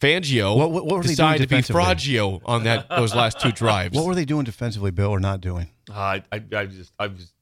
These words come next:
Speaker 3: too perplexed. I was too worried about
Speaker 1: <laughs>
Speaker 3: Jacob. I really
Speaker 1: I'll,
Speaker 3: was.
Speaker 1: I'll tell you
Speaker 3: I
Speaker 1: what,
Speaker 3: was just like,
Speaker 1: they
Speaker 3: "Whoa."
Speaker 1: stopped being aggressive, and that's when they got their butts kicked defensively.
Speaker 2: I
Speaker 1: It's a good defense that fell apart because of stupidity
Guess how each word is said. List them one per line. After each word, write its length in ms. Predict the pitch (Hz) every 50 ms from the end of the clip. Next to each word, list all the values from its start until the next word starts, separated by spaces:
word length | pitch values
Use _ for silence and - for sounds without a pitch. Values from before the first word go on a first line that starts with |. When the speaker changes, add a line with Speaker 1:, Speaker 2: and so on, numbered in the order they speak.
| _ _
Speaker 3:
too 160 | - 123 110
perplexed. 640 | - - 98 85 - 101 98 101 104 - - - - -
I 40 | 113
was 240 | 104 - - -
too 180 | - 151 117 110
worried 180 | 113 113 120 -
about 240 | - - 110 - 277
Speaker 1:
<laughs> 60 | -
Speaker 3:
Jacob. 420 | - 104 - - - - - 208 - - - - - _ - - - - -
I 60 | 120
really 240 | 131 143 170 160 143
Speaker 1:
I'll, 40 | 135
Speaker 3:
was. 180 | 127 131 127 107
Speaker 1:
I'll 160 | - 175 208 202
tell 240 | - 214 226 220
you 80 | 214 208
Speaker 3:
I 40 | 196
Speaker 1:
what, 160 | 196 185 156
Speaker 3:
was 120 | 123 117 110
just 160 | 113 104 -
like, 140 | 113 110 -
Speaker 1:
they 140 | 139 170 185
Speaker 3:
"Whoa." 40 | 190 202
Speaker 1:
stopped 440 | - - 185 185 202 196 - - 135
being 240 | 165 185 185 170 160
aggressive, 680 | 135 120 139 160 170 175 135 131 117 95 98 101 - -
and 140 | 135 123 123
that's 280 | 139 156 160 143 -
when 80 | 151 147
they 100 | 139 131
got 220 | 123 135 139 139
their 100 | - 123
butts 280 | 104 120 135 139 - -
kicked 260 | - - 123 - -
defensively. 480 | 110 - - 127 120 107 - 104 98 92
Speaker 2:
I 40 | 110
Speaker 1:
It's 100 | 131 131
a 60 | 117
good 200 | - 156 170 143
defense 540 | - 165 175 180 - - 151 143 139 131 -
that 220 | - 135 120 -
fell 180 | - 156 156 151
apart 380 | 139 - - 147 139 127 123 113
because 340 | 127 - - 139 120 107
of 60 | 104 -
stupidity 760 | - - 123 - - 180 185 175 147 113 107 104 117 131